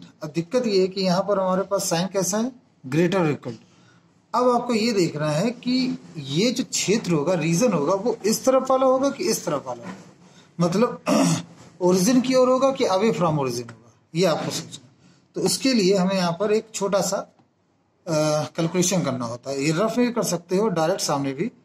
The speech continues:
शो कर सकते हो। वो कैलकुलेशन ये होता है कि हम इसमें ज़ीरो ज़ीरो put करते हैं,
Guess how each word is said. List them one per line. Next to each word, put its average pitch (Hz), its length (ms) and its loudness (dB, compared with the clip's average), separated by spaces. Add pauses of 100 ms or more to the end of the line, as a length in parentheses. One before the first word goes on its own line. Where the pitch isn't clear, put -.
(100)
शो 170 200 -4
कर 139 100 -8
सकते - 300 -18
हो। - 520 -12
वो 220 40 0
कैलकुलेशन 214 500 -2
ये 160 120 0
होता 127 300 -10
है - 80 -20 (920)
कि 233 160 4
हम 233 240 4
इसमें 202 300 2
ज़ीरो 196 260 0
ज़ीरो 214 160 0
put - 260 -2
करते 120 260 -10
हैं, 113 120 -16